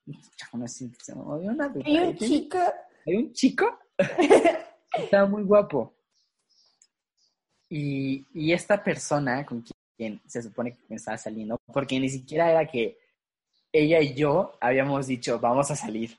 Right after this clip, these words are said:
Speaker 1: Simplemente salíamos como amigos, pero sabíamos que había una, había una conexión ahí, ¿no?
Speaker 2: Sí, sí, sí.
Speaker 1: Y este
Speaker 2: Que no eran tan
Speaker 1: y
Speaker 2: amigos como con sus otros amigos.
Speaker 1: Ajá.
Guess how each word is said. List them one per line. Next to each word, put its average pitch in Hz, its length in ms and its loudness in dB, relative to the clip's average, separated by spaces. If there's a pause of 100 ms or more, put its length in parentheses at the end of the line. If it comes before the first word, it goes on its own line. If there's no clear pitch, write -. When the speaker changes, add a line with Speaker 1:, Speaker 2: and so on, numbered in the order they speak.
(200)
Speaker 1:
Simplemente 165 580 0
salíamos 147 420 -2
como 131 220 -4
amigos, 127 640 -2 (580)
pero 120 220 2
sabíamos 151 580 0
que 131 100 -2
había 123 180 -2
una, 139 380 -2 (720)
había 135 240 2
una 151 180 0
conexión 123 520 -4
ahí, 117 300 -2 (260)
¿no? 110 360 -8 (260)
Speaker 2:
Sí, 254 300 4
sí, 240 120 4
sí. 240 240 2 (520)
Speaker 1:
Y 139 120 -8
este 123 840 0 (580)
Speaker 2:
Que 262 100 8
no 254 100 4
eran 294 160 6
tan 262 160 4
Speaker 1:
y - 20 0
Speaker 2:
amigos 269 380 -2
como 202 400 -2
con 202 140 -8
sus 202 160 -12
otros 226 220 -4
amigos. 175 400 -6 (420)
Speaker 1:
Ajá. 175 500 -2